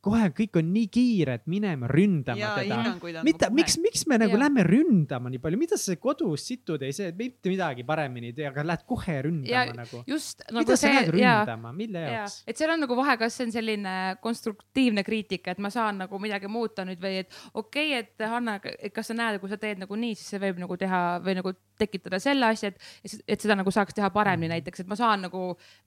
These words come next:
Speaker 3: mingi väikse nagu õpetuse nii-öelda, mitte see, et nagu see on sitt, see on pask, nagu mida sa teed enam-vähem, on ju.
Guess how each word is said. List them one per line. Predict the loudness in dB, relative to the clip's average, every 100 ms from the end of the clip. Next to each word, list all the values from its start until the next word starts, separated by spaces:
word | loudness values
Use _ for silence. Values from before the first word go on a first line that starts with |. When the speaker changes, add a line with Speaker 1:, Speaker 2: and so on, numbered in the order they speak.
| _
Speaker 3:
mingi | -4 -2 0
väikse | -2 -2
nagu | -2 0
õpetuse | 0 -4 -6 -6
nii-öelda, | -2 -2 -2
mitte | -2 0
see, | 0
et |
nagu | 0 2
see | 4
on | 4
sitt, | 6 6 6
see | 2
on | 2 8
pask, | 8 8 4
nagu | 2 2
mida | 4 2
sa | 4
teed | 6 8 6
enam-vähem, | 2 -2 -2 -2
on |
ju. | -4